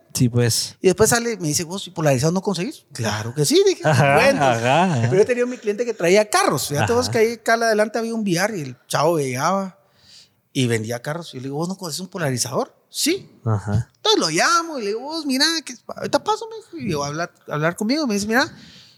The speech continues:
Speaker 2: yo te puedo dar cien quetzales por carro que me vendas". O sea, al
Speaker 1: Ajá.
Speaker 2: revés la onda,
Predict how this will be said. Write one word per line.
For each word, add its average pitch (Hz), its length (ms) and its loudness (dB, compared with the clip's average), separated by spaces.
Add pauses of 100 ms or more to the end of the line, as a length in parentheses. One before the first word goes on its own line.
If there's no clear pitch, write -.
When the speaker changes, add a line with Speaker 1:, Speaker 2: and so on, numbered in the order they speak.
(160)
Speaker 2:
yo 190 180 4
te 208 140 2
puedo 214 260 4
dar 247 220 2 (260)
cien 277 400 -2
quetzales 208 380 -4
por 147 140 -6
carro 180 180 -4
que 170 80 -12
me 143 60 -2
vendas". 123 340 -6
O - 60 -4
sea, 214 120 4
al 269 80 2
Speaker 1:
Ajá. 254 80 4
Speaker 2:
revés 240 220 6
la 294 180 8
onda, 165 180 4